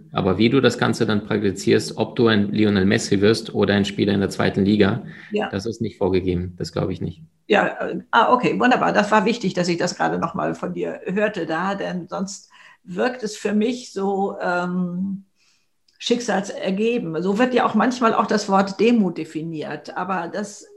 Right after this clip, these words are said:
Speaker 2: ist für mich nicht die alleinige Definition. Für mich, ähm, glaube ich, wiegt sehr viel schwerer dieses freiwillig demütig sein. Nicht, weil das Schicksal mich dahin zwingt,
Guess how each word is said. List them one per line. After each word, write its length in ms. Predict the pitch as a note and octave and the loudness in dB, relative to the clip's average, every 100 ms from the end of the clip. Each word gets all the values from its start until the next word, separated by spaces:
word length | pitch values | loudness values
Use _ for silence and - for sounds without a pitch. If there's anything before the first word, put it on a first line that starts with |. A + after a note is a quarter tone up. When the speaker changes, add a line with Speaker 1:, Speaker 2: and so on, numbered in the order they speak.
| - - | -12 -6
Speaker 2:
ist 240 | G#3+ - | -6 -8
für 260 | - - F#3+ | -14 -4 0
mich 580 | F#3+ F#3 F3+ F#3 - _ - - - _ _ - - - | 0 0 -2 -4 -10 _ -20 -20 -20 _ _ -18 -14 0
nicht 720 | G3 F#3+ - - - - - - - F4+ F4+ G#3+ - | 2 2 0 -8 -12 -14 -16 -20 -20 -20 -16 -14 -10
die 400 | F3+ E3 F#3 G#3 | -10 -6 -4 -4
alleinige 580 | - F#3 F#3+ A#3+ A#3+ G3 | -2 0 2 4 2 0
Definition. 720 | F#3+ G3 F#3 F3+ F#3 E3 D#3+ | -4 -4 -4 -4 -6 -8 -8
Für 140 | F3+ F#3 | -6 -4
mich, 280 | G3 G3+ F3+ E3 D#3 - _ - | -4 -4 -8 -10 -12 -16 _ -6
ähm, 680 | F3 D#3+ D#3+ D#3+ - B3+ G#3+ | -6 -4 -6 -8 -10 -12 -12
glaube 260 | C3+ C#3 F#3+ | -4 -2 -2
ich, 240 | G3 D4 F#3 - _ _ G3+ G#3 - | -6 -12 -12 -14 _ _ -16 -14 -6
wiegt 300 | E3+ B3+ B3 | 2 2 2
sehr 180 | A3+ B3+ | 0 0
viel 200 | B3 A#3 | -4 -8
schwerer 460 | - A#3 A#3+ G3 | -4 -2 0 0
dieses 640 | F#3+ G#3 F#3+ F3 F3+ - _ | 2 2 2 -2 -4 -12 _
freiwillig 760 | - - G#3 G#3+ D#3 C3 C#3+ - | -16 -4 0 0 0 -6 -8 -8
demütig 480 | D#3 D3 C#3 - - | -8 -6 -8 -10 -8
sein. 260 | C#3+ C3+ | -6 2
Nicht, 240 | G#3+ C4+ G#3+ | 4 4 2
weil 100 | G3 | 2
das 140 | G3+ | 2
Schicksal 300 | A#3 - F#3 | 0 2 2
mich 120 | F#3 | 2
dahin 340 | - E3+ A#3 C4 | -2 -2 -2 -2
zwingt, 520 | - G3+ D4+ F#4 | 0 0 0 -6